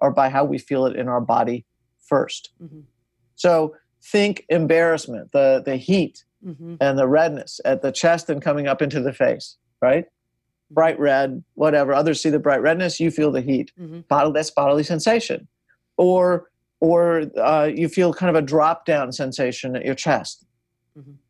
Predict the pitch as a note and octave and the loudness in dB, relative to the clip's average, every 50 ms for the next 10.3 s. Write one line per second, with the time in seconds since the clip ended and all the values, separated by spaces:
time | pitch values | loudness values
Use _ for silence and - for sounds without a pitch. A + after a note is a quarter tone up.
0 | _ _ - C#3+ D3 C#3+ C#3+ C#3+ - - C#3+ C#3+ C#3 D3 C#3+ C#3 - - D3+ - | _ _ -4 -2 0 0 -2 -2 -2 0 0 0 2 2 0 0 0 -2 -4 0
1 | - E3 D3 D3 C#3+ C3 B2 A#2+ - - B2 B2 C3+ - - - - - D3 C#3 | 2 2 2 2 2 0 -4 -8 -8 -8 -6 -6 -6 -6 -8 -8 -4 -2 -2 -2
2 | - - - - - _ _ _ _ _ _ _ _ _ - - D#3 D#3 D3 D3 | -2 -4 -8 -12 -12 _ _ _ _ _ _ _ _ _ 0 2 2 4 4 2
3 | D3 D3 C#3+ C#3+ C#3+ - _ _ _ _ - C3 C#3 C3+ C3+ C3+ C3 A#2 - - | 2 2 2 0 -2 -6 _ _ _ _ -2 0 2 2 2 2 0 -2 -4 -10
4 | - - G3 F#3 F3+ E3+ D#3+ - - - F#3 F#3 E3+ D#3+ - - - - D3+ D3+ | -6 0 2 2 2 0 -2 -6 -4 0 2 2 2 0 -2 -6 -10 -8 -6 -6
5 | C#3+ C3+ B2+ - - E3+ E3 E3+ - - C3 - E3 D#3 D#3 D3+ D3+ D3+ D3 C#3+ | -6 -6 -6 -2 0 2 2 2 0 -2 0 2 2 4 4 4 4 4 2 2
6 | C#3+ C#3 C3+ C3+ C3+ - - B2 C#3 C3+ C3 B2+ C3 B2+ A#2+ F#3 G3 F3+ E3 D3 | 0 -2 -4 -6 -8 -8 -6 -4 -4 -2 -4 -4 -4 -2 0 2 2 2 2 0
7 | D#3+ D3 D#3 D3 C#3 - D3+ D3+ C#3+ D3 C#3+ C#3+ C#3 - D3 C#3+ C#3 - - D3 | 0 2 2 2 2 2 0 0 2 2 0 0 0 0 0 0 2 2 2 2
8 | D3 C#3+ D3 D3 D3 - - - D3+ D3 C#3 C3+ C3 - - C#3 D3 C#3+ C#3+ C3 | 2 2 0 -2 -4 -6 -6 -2 0 0 2 0 0 0 0 0 0 0 0 -2
9 | A2+ - - _ - F3 D#3 C#3 D3 D3+ D3 _ _ _ _ _ _ _ _ _ | -2 -4 -6 _ -18 -20 -20 -18 -18 -20 -20 _ _ _ _ _ _ _ _ _
10 | - C#3 D3 D3+ C#3 - | 0 2 2 2 0 -2